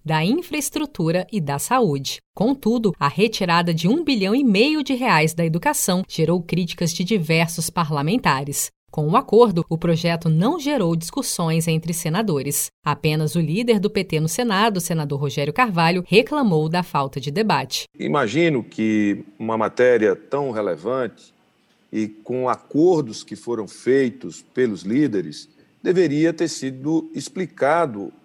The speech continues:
Speaker 2: aos senadores e a todos que estão ouvindo. A gente sabe que no P L N trinta, é,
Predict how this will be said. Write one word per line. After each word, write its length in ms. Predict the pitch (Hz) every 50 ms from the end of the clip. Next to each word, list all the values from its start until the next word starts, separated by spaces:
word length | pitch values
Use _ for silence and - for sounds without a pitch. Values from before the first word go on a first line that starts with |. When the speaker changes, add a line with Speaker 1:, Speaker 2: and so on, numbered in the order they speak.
| _
Speaker 2:
aos 320 | - 147 170 175 160 - -
senadores 880 | - 110 104 98 90 82 90 107 123 147 160 143 113 92 - - - _ _ _ _ _ _ -
e 60 | 240
a 40 | 185
todos 320 | - - 180 185 185 -
que 120 | - - 190
estão 240 | 156 - 175 180
ouvindo. 480 | 190 180 131 127 147 147 135 101 92 92
A 20 |
gente 220 | 90 117 127 - -
sabe 280 | - 147 147 151 156
que 120 | - - 165
no 100 | 170 165
P 160 | 151 - 160
L 340 | 143 120 113 107 107 110 107
N 400 | 110 117 117 110 101 95 87 82 _ _ _ _ _ _ _ _ _
trinta, 540 | - 120 147 165 170 143 - - 82 76 - _ _ _ _ _ _ _ _ _ _
é, 720 | - 113 107 110 107 107 104 104 101 98 95 95 90 82